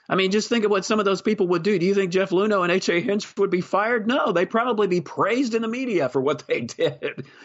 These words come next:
So I'm just glad it really isn't my team, because you're not, you're not paying the players, you're not paying the employees, you don't, you don't have a stake in the ownership. Thank goodness for that.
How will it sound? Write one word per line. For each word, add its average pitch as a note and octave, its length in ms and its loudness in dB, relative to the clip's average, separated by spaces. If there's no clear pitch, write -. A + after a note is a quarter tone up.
So E3+ 220 0
I'm G#3 140 0
just G3+ 180 0
glad G3 280 0
it E3 140 -2
really F#3+ 260 2
isn't G3+ 340 0
my D#3 500 0
team, C3+ 640 -4
because D3 200 -2
you're F3 200 0
not, E3+ 240 -2
you're G3 120 0
not F3+ 180 0
paying F3+ 220 0
the C3 80 0
players, F3 500 0
you're F3 80 0
not E3+ 140 -2
paying F#3 180 0
the E3 120 2
employees, E3 460 2
you F3 120 0
don't, F3 240 0
you G3+ 100 0
don't G#3 120 2
have D#3+ 120 2
a C#3 40 2
stake E3 340 0
in C#3+ 60 2
the C3 140 2
ownership. C3 540 -2
Thank F#3 200 0
goodness E3+ 280 0
for G2 160 -4
that. B2+ 400 -2